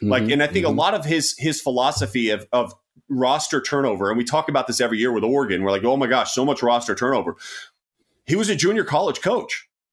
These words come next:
Speaker 1: All you
Speaker 2: He know
Speaker 1: had
Speaker 2: how
Speaker 1: was
Speaker 2: to do
Speaker 1: roster
Speaker 2: it.
Speaker 1: turnover at the
Speaker 2: He
Speaker 1: juco
Speaker 2: knows
Speaker 1: level.
Speaker 2: how, he's mastered that art, man, of meshing guys year in, year out.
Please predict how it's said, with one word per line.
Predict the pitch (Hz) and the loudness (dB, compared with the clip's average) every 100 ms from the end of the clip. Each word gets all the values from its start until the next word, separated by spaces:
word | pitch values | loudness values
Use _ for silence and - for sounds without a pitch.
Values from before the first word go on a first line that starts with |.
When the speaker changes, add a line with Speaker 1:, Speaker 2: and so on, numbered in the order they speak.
| _ _ - | _ _ -2
Speaker 1:
All | 170 | 0
you | 269 | 2
Speaker 2:
He | 139 | 2
know | 123 | 2
Speaker 1:
had | |
Speaker 2:
how | 139 | 4
Speaker 1:
was | 131 | 2
Speaker 2:
to | |
do | 135 | 2
Speaker 1:
roster | 123 180 120 | 2 2 -2
Speaker 2:
it. | |
Speaker 1:
turnover | 123 143 123 113 92 - - - | -2 0 0 0 -4 -6 -8 -2
at | 131 | 0
the | 131 | 0
Speaker 2:
He | |
Speaker 1:
juco | 147 113 120 | 0 2 2
Speaker 2:
knows | |
Speaker 1:
level. | 117 117 127 | 2 2 0
Speaker 2:
how, | 120 117 | 0 0
he's | - 139 110 | 2 0 2
mastered | 127 131 139 - 151 143 | 2 4 0 0 -2 2
that | 135 135 139 | 2 2 0
art, | 156 196 156 - | 0 0 0 -2
man, | 117 131 | 0 0
of | 123 | 0
meshing | 110 113 139 151 147 | 0 0 0 0 2
guys | 139 151 156 151 110 107 | 2 2 0 -4 -8 -10
year | 101 123 156 170 | -2 2 4 4
in, | 156 151 | 2 -2
year | 135 123 165 143 | -2 0 2 2
out. | 135 | 2